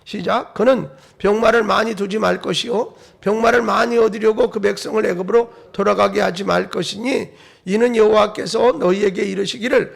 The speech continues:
너희가 이후에는 그 길로 다시 돌아가지 말 것이라 하셨음이며, 그에게 아내를 많이 두고 그의 마음이 미혹되게 하지 말 것이며,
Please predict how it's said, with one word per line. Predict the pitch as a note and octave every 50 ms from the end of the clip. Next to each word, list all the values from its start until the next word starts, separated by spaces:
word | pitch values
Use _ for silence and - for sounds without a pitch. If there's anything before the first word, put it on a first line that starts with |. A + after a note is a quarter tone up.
| - - - _
너희가 | - F#3 G3+ G#3+ A3 G3+ A#3 A#3+ A#3+ A#3 - A#3 G#3+
이후에는 | G3+ G#3 A3+ B3 E4 - - - - F#3+ G#3 C#4 D4 A#3 - - -
그 | - - F#3
길로 | E3+ G3 G3+ G#3 A3 G#3+ G#3
다시 | - F#3 F#3 - A#3
돌아가지 | G#3 F#3+ G3 - - - G#3 G#3 A3+
말 | F#3 - - - A#3 -
것이라 | - - G3 - G#3 G#3 F#3+ - - - - - _
하셨음이며, | - - G3 - A3 F#3+ - - C4+ G3+ G#3+ G#3+ F#3 F3+ G3+ B3+ - - - - - _ _
그에게 | - G3+ A3 A#3 A#3+ A#3 B3
아내를 | - - G#3+ A#3 A3+ A3+ C4
많이 | A#3 A3 F#3 G3+ A3 A#3+ A#3
두고 | G3 A3+ B3 B3+ B3+ B3
그의 | A3 - G#3+
마음이 | G#3 G#3+ - F3+ F#3+ G3+ A3 B3+ C#4+ B3+ - D3+ - - - -
미혹되게 | F#3 F3 G3+ A3 G#3+ G#3 G#3+ - - G3+ F#3+ G3 G3+
하지 | F#3+ G3 F#3 A3
말 | G#3 F#3+ F#3+ G3+ G#3 -
것이며, | - A3 - - A#3 B3 B3+ A#3+ G#3 - -